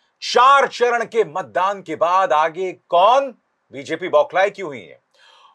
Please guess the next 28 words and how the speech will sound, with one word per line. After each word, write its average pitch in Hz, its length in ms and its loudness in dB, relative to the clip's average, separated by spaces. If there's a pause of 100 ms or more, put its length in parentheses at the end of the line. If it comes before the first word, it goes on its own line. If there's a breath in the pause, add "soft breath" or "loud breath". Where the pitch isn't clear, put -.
मुद्दा 254 300 2
नंबर 247 300 2
दो, 240 440 2 (340)
प्रधानमंत्री 170 640 -2
अब 170 140 -6
तक 180 80 -2
दो 151 320 -6
बार 175 260 2
रो 165 180 -8
चुके 180 300 -12
हैं, 127 300 -10 (580)
उनके 170 280 -4
इंटरव्यू 185 480 -4
सामने 190 420 0
उभर 180 240 -2
कर 180 180 2
आ 170 120 2
रहे 196 120 0
हैं 226 140 0
और 196 220 0
वो 226 200 -2
अपने 226 240 -6
बयानों 185 480 -4
पर 226 180 -4
लगातार 190 680 0
पलट 160 360 0
रहे 131 120 -6
हैं। 78 140 -16